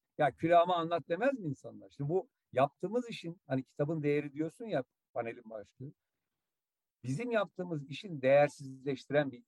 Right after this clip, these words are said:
yapı haline geldi. Ne? E-ticaretteki ticaret savaşlarına kültür dünyamız esir olamaz, teslim olamaz. Bütün bunların bir regülasyonu, bir düzenlemesi olmuş.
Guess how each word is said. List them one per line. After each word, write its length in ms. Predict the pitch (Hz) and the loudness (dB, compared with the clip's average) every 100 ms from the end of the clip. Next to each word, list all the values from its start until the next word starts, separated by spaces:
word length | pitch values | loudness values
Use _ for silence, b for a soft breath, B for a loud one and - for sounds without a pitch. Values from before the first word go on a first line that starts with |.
| _ | _
yapı 220 | 123 156 | 0 4
haline 340 | 135 117 107 101 | 4 4 -2 -8
geldi. 320 | 98 92 95 | -10 -12 -6
Ne? 280 | 139 214 254 - _ _ _ _ | 0 0 0 -8 _ _ _ _
E-ticaretteki 880 | 185 226 - 170 175 160 151 170 170 | 4 4 4 2 6 6 2 -6 -10
ticaret 380 | 160 165 190 214 | 0 4 4 4
savaşlarına 680 | 165 151 131 131 131 190 240 _ _ _ _ _ _ _ _ _ _ _ | 0 0 0 -4 -2 -2 -2 _ _ _ _ _ _ _ _ _ _ _
kültür 420 | 143 143 233 226 | -2 -2 -4 -6
dünyamız 640 | 208 185 165 185 240 - _ _ _ _ _ _ _ 139 | 0 2 2 0 -6 -10 _ _ _ _ _ _ _ -2
esir 240 | 143 190 | 0 2
olamaz, 500 | 151 160 190 143 - - | 6 6 4 0 -4 -12
teslim 340 | 120 - 160 | -10 -6 -2
olamaz. 400 | 139 170 175 127 101 | 4 4 4 0 -4
Bütün 300 | 120 - 170 | -18 -12 -6
bunların 360 | 151 151 165 131 123 | -2 -2 -4 -10 -6
bir 180 | 135 143 | -4 -4
regülasyonu, 680 | 123 120 131 131 - 135 151 | -6 -4 0 0 -2 -8 -8
bir 120 | 120 | -10
düzenlemesi 540 | 110 123 120 123 123 151 | -6 -4 -4 -8 -8 -8
olmuş. 300 | 113 92 | -8 -12